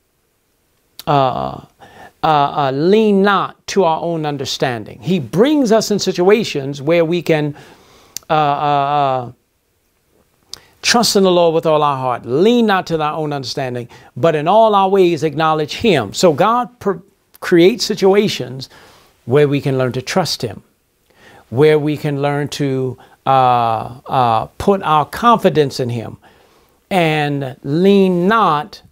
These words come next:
to what we think, but trust to what God has said in these situations. There are promises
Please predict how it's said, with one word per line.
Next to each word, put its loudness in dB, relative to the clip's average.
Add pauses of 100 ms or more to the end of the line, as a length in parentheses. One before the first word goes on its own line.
(180)
to -2
what 2
we 4
think, -4 (380)
but 0
trust -8
to -4
what -6
God -4 (280)
has -8
said -2 (320)
in 4
these 0
situations. -6 (1080)
There 4
are 2
promises 0